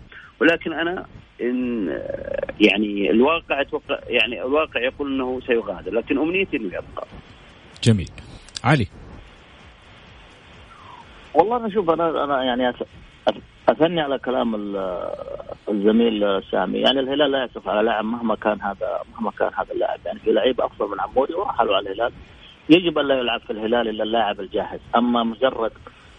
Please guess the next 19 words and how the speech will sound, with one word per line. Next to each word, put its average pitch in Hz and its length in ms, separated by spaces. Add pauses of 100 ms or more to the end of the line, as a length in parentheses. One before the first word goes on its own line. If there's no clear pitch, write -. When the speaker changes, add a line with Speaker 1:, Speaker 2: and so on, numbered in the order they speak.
(140)
Speaker 3:
إنه، 110 420
إنه، 110 200
آه، 101 840
يعني، 104 220
عشان 98 240
ما 113 160
يروح 113 260
للنادي 107 340
الفلاني 120 680
أو 107 140
عشان 101 220 (160)
كذا 120 320
وخايف 107 480
من 104 220
غضب 110 180
الجماهير 107 640
أو 101 120
إنه 107 120
يروح 107 140